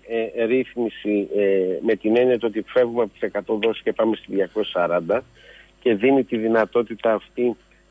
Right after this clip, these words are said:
σε καθέναν, υπό κάποιες προϋποθέσεις, ε, να ρυθμίσει το χρέος του με διαγραφή και προσαυξήσεων ε, όχι όμως, ε,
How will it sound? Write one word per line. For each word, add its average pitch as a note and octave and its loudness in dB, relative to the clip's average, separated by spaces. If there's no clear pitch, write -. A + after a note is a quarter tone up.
σε A#2+ -2
καθέναν, B2 -2
υπό C#3 -4
κάποιες - -4
προϋποθέσεις, A2+ -2
ε, G#2+ 2
να A2 2
ρυθμίσει A2 -2
το G#2 -2
χρέος G#2+ 0
του C#3+ -2
με B2 4
διαγραφή G#2+ 0
και A#2 -2
προσαυξήσεων G2+ 0
ε, G2+ 2
όχι C3 2
όμως, A#2 0
ε, F#2+ -2